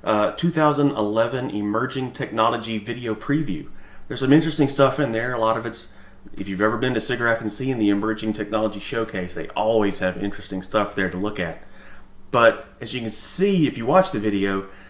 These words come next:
there seems to be less and less viz-oriented and more and more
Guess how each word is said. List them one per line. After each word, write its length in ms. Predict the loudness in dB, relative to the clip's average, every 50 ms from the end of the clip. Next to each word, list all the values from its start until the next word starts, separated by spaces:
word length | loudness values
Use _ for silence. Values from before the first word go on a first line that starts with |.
| -16 -10
there 100 | -10 -8
seems 260 | 0 2 2 2 2 0
to 100 | -4 -4
be 160 | -4 -4 -2
less 400 | -2 2 4 4 4 4 0 -4
and 100 | -4 -2
less 300 | 4 4 4 4 4 -2
viz-oriented 1200 | -8 -8 -6 2 4 6 6 6 4 2 2 2 4 6 6 6 4 2 -2 0 0 0 0 0 -6 -12 -16 -16 -16 -16 -8 -4
and 180 | -2 0 0
more 400 | 0 0 0 2 2 2 4 4
and 100 | 2 2
more 560 | 2 2 2 0 0 0 0 0 -2 -2 -6